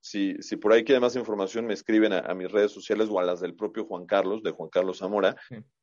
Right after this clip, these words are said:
Speaker 1: Va a ser gratuito y, y justo el tema del lunes va a ser sobre las conferencias de prensa. Y uno de los subtemas que vamos a tocar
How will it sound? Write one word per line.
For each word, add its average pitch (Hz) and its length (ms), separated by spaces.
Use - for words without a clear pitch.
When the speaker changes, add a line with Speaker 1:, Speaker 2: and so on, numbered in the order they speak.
Speaker 1:
Va 139 60
a - 20
ser 170 160
gratuito 175 380
y, 175 100
y 131 60
justo 175 300
el 190 100
tema 196 260
del 165 140
lunes 165 420
va 135 60
a 139 40
ser 151 160
sobre 151 340
las 143 140
conferencias 117 560
de - 60
prensa. 131 360
Y 120 140
uno 185 140
de 196 80
los 143 120
subtemas 151 440
que 123 100
vamos 147 280
a 135 100
tocar 120 360